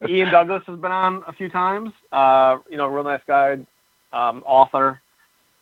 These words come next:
Um, who else have we had on that I really enjoyed talking to? Um, oh, I mean, I love Evan Ginsberg. I, unfortunately, we can never get a good connection when he, when he's, when he's on. That's, um,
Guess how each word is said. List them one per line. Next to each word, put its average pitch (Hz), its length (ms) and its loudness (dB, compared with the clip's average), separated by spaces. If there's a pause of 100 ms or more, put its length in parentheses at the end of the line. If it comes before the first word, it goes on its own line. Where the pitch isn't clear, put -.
(140)
Um, 127 640 0 (840)
who 165 160 -8
else 123 200 -4
have 104 100 -20
we 104 100 -12
had 110 180 -6
on 104 180 -8
that 107 100 -6
I 104 260 -2
really 110 360 -6
enjoyed 101 380 -4
talking 101 320 0
to? 95 340 -6 (1200)
Um, 151 1080 2 (180)
oh, 139 180 0 (360)
I 139 40 -6
mean, 143 120 -2
I 143 40 4
love 160 240 6
Evan 143 260 -2
Ginsberg. 123 420 -8
I, 120 220 -6
unfortunately, 139 560 -6
we 131 80 -6
can 131 120 -10
never 131 140 -2
get 127 100 -6
a 127 40 -6
good 123 160 -8
connection 123 400 -10
when 113 140 -8
he, 101 120 -14
when 123 240 -8
he's, 117 320 -8 (120)
when 123 140 -8
he's 110 140 -10
on. 110 320 2 (1200)
That's, 113 320 0
um, 104 480 2